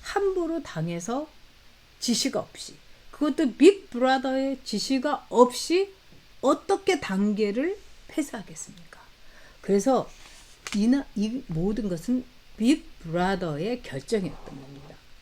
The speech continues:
그럼 빅브라더는 누구냐? 저는 한동훈이라고 생각합니다. 그리고 빅브라더에 대한 정보는 완전히 철저하게 차단이 돼 있던 거고요. 그리고 빅브라더와 더불어서 저는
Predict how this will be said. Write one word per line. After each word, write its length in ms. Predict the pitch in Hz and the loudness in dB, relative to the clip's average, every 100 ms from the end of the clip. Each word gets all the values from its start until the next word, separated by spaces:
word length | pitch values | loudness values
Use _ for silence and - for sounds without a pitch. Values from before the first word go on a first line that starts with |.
| - - | -20 -18
그럼 240 | - 247 254 | -2 2 2
빅브라더는 840 | 214 214 - 202 214 214 196 208 | 0 -8 -10 -8 -6 -6 -6 -4
누구냐? 360 | 160 165 165 151 - - - | -4 -6 -6 -8 -14 -20 -8
저는 180 | 214 214 | -4 -4
한동훈이라고 800 | - 339 349 311 190 - - 156 | -2 -2 -2 -4 -8 -12 -14 -16
생각합니다. 720 | - 277 - - 240 - - - - - | -14 -14 -12 -10 -10 -12 -20 -20 -20 -8
그리고 300 | - 262 320 - - - - | 0 0 0 -6 -20 -20 2
빅브라더에 960 | 285 339 - 262 277 254 240 240 233 208 | 4 4 2 -2 0 0 -2 -2 -4 -2
대한 360 | 208 240 247 | -2 0 -2
정보는 720 | - 165 185 208 214 214 214 - - - - - - | -4 -4 -2 -2 -2 -4 -8 -12 -20 -20 -20 -20 -8
완전히 560 | 202 233 254 254 254 | 0 2 4 4 2
철저하게 720 | - 349 320 339 208 185 269 - - | -2 -6 -4 -2 -2 -4 -6 -10 -12
차단이 460 | - 285 320 277 | -6 -2 0 0
돼 100 | 196 | -2
있던 240 | 139 - - | -6 -10 -14
거고요. 160 | - - - - - - - - - - | -14 -20 -20 -20 -20 -20 -20 -20 -20 -2
그리고 420 | 269 277 170 - - - - - | 2 2 2 -6 -12 -20 -20 0
빅브라더와 1300 | - 339 - 349 359 339 320 320 311 294 294 294 294 - | 6 6 6 4 4 4 2 2 0 0 -2 -2 -6 -10
더불어서 540 | - 196 226 214 196 | -6 -6 -4 -4 -4
저는 340 | 226 180 240 | -4 -4 -4